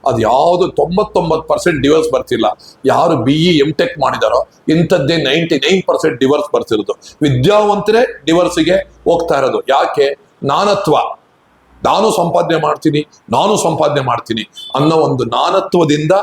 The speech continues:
ಡಿವೋರ್ಸ್‌ಗಳು ಜಾಸ್ತಿ ಆಗ್ತಾ ಇದೆ. ಇಬ್ರು ಒಬ್ರನ್ನೊಬ್ರು, ನಾನು, ನಾನು ಅನ್ನೋದು ಬಿಡ್ಲಿ, ನನ್ನ ಗಂಡನಿಗೋಸ್ಕರ ನಾನು ಅನ್ಲಿ, ನನ್ನ ಹೆಂಡ್ತಿಗೋಸ್ಕರ ನಾನು ಅಂತ ಗಂಡ ಹೇಳ್ಲಿ,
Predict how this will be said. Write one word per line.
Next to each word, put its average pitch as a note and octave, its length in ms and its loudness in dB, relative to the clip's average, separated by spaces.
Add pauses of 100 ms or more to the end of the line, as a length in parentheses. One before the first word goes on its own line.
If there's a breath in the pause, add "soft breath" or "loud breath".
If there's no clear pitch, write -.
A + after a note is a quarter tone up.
(480 loud breath)
ಡಿವೋರ್ಸ್‌ಗಳು D#3 560 2
ಜಾಸ್ತಿ - 340 0
ಆಗ್ತಾ B2+ 280 0
ಇದೆ. G2+ 400 -4
ಇಬ್ರು F3 340 4
ಒಬ್ರನ್ನೊಬ್ರು, D3 500 0 (380 loud breath)
ನಾನು, C3 280 -2
ನಾನು D#3+ 560 2
ಅನ್ನೋದು E3+ 240 2
ಬಿಡ್ಲಿ, C3+ 440 -2 (800)
ನನ್ನ D3 240 0
ಗಂಡನಿಗೋಸ್ಕರ E3 800 0
ನಾನು C#3 440 0
ಅನ್ಲಿ, C3+ 420 -6 (120)
ನನ್ನ B2+ 140 0
ಹೆಂಡ್ತಿಗೋಸ್ಕರ C#3 720 0 (420)
ನಾನು C3+ 260 0
ಅಂತ B2+ 160 -2
ಗಂಡ A#2+ 340 0
ಹೇಳ್ಲಿ, A#2 440 -2